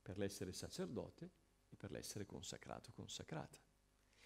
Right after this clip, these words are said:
Questo è quello che Papa Francesco ha fatto radicalmente saltare con i due sinodi. Una delle affermazioni per me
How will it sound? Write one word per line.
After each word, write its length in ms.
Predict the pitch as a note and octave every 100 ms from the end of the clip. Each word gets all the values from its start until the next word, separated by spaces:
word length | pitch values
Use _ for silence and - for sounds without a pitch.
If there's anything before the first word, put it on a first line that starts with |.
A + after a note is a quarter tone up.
| - - - -
Questo 420 | F#3 G#3+ G#3+ C4
è 100 | A#3
quello 340 | - C#3 G#2+ G2+
che 160 | A#2
Papa 420 | - - D#3 A2
Francesco 760 | G2+ G#3+ A#3 A3+ - G#2+ - A#3+
ha 40 |
fatto 500 | A3+ - - - G#3+
radicalmente 880 | G3 G3+ G3+ - A3+ F3+ G#2 G#2 F3
saltare 760 | - - G3 F#3 A#3+ - - - - - - - - - - - - - - - - - - - - -
con 200 | B2 A#2+
i 80 |
due 240 | A2 A#2 G#2
sinodi. 440 | - G2+ F2 F#2 F2 - - - - - - - - - - - - - - -
Una 180 | C3+ C3
delle 140 | A#2 A#2
affermazioni 500 | C3 B2 - C#3+ A#2+
per 240 | B2 A2+
me 380 | B2+ C3 -